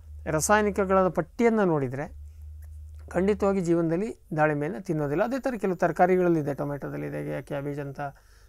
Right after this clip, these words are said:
ಬೆಳೆಗಳಲ್ಲಿದೆ. ಆದರೆ ನಮ್ಮ ಈ ಗೋಡಂಬಿ ಏನಿದೆ ಆ ದೃಷ್ಟಿಯಿಂದ ಇದೊಂಥರ ಶೂನ್ಯ ಸಿಂಪಡಣೆ ಬೆಳೆ ಅಂತ ಹೇಳ್ಬೋದು. ಕಿ-, ಒಂದು, ಒಂದೆರಡು, ಮ್, ಮಹತ್ವದ ಇದು ಬಿಟ್ಟರೆ ಮತ್ತಿನ್ಯಾವುದೂ ಇಲ್ಲ.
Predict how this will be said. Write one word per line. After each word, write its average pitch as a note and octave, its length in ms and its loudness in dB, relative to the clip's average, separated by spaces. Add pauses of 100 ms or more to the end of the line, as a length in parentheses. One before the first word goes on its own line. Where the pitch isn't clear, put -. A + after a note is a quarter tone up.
(120)
ಬೆಳೆಗಳಲ್ಲಿದೆ. D3 600 -2
ಆದರೆ D#3 580 -2 (120)
ನಮ್ಮ E3+ 180 2
ಈ E3 120 4
ಗೋಡಂಬಿ A3+ 460 6
ಏನಿದೆ G3 420 4 (360)
ಆ E3+ 100 8
ದೃಷ್ಟಿಯಿಂದ G#3 480 2
ಇದೊಂಥರ G3 500 4
ಶೂನ್ಯ A#3+ 440 6 (720)
ಸಿಂಪಡಣೆ F#3 560 4
ಬೆಳೆ D#3+ 180 2
ಅಂತ D#3 160 -2
ಹೇಳ್ಬೋದು. D3 360 -2 (340)
ಕಿ-, - 100 -4
ಒಂದು, G#3+ 400 4
ಒಂದೆರಡು, G3+ 720 4 (160)
ಮ್, E3+ 280 -2
ಮಹತ್ವದ F3 400 0
ಇದು E3 300 2
ಬಿಟ್ಟರೆ E3 300 -4
ಮತ್ತಿನ್ಯಾವುದೂ E3 640 2
ಇಲ್ಲ. D#3 180 6